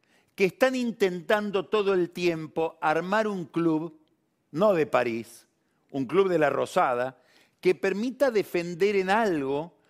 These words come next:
lo que sería el discurso económico del Ministerio de Economía.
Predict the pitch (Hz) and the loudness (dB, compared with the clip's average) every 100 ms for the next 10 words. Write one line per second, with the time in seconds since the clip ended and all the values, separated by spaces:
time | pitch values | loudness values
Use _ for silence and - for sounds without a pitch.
0 | _ _ 131 147 160 151 156 165 202 202 | _ _ 0 2 2 -2 -2 0 0 0
1 | 170 - 185 185 160 156 165 190 175 165 | -2 -2 -2 -2 -2 -2 -2 -4 -2 0
2 | 143 131 135 127 - 160 151 131 104 113 | 0 -2 -6 -8 -4 -2 0 0 -2 -4
3 | 107 95 82 73 | -6 -8 -12 -16